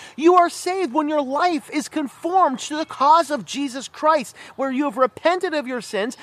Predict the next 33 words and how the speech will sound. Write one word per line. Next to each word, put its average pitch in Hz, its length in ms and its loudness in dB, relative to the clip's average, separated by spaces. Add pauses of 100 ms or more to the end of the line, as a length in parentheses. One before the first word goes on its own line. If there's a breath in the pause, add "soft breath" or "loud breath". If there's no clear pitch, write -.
(140 loud breath)
you 269 160 2
seek - 420 -2
the 381 180 -6
thir-, 247 300 0
the, 233 340 0
the 196 160 2
Word 214 220 2
of 175 80 -4
God. 180 320 4 (220 loud breath)
In 226 40 -10
fact, 254 220 2
I'm 262 80 0
gonna 254 140 -4
give 294 160 -2
you 262 100 -2
the 247 100 4
first 220 300 -2
verse 196 320 -2
of 175 120 -8
the 196 120 -4
day, 151 240 -2 (280 loud breath)
uh, 185 260 6
and 196 160 -4
this 202 180 -6
is 202 80 -12
from 196 240 -4
Psalm. 180 380 0
Oh 180 100 2
boy, 151 220 -2
I'm 131 100 -8
forgetting 160 300 -6
the 139 60 -12
Psalm. 120 260 -4